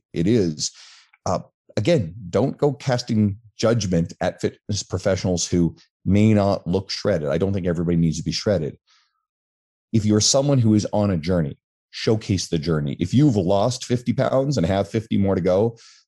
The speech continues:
you have a lot of education and you can help people, make sure that your media showcases how much you've already lost and that you've accomplished this. That is gonna make you very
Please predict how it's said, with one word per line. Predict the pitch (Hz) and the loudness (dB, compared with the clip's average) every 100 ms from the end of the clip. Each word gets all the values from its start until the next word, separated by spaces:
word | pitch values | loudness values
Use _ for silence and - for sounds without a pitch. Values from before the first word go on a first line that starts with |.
| - | -8
you | 95 | -2
have | 85 | 0
a | |
lot | 85 95 | 2 2
of | 95 | 0
education | 87 87 87 92 104 | -2 -4 -4 -2 0
and | 82 | 0
you | 85 | 2
can | 85 | 2
help | 87 87 | 0 0
people, | 104 98 131 147 _ _ _ - | -4 -2 -2 -4 _ _ _ -4
make | 85 98 113 | 2 2 2
sure | - - 113 110 | -2 -2 0 2
that | 98 - - | 0 -2 -4
your | 92 98 | -4 0
media | 92 92 92 85 | 2 2 2 2
showcases | - 87 82 85 82 80 | 2 -2 -2 -6 -6 -4
how | 87 | 0
much | 85 - | 0 0
you've | 82 | 0
already | 85 80 | 0 0
lost | 78 76 78 - | -2 -2 -4 -4
and | 80 | -4
that | 80 | -2
you've | 78 | -4
accomplished | 78 - 78 - - - | -6 -4 -4 -4 -8 -8
this. | - - - _ | -12 -12 -20 _
That | - 104 | 0 0
is | 110 | 2
gonna | 117 | 2
make | 101 82 | 2 0
you | 87 | 0
very | 87 87 85 76 | 2 2 2 0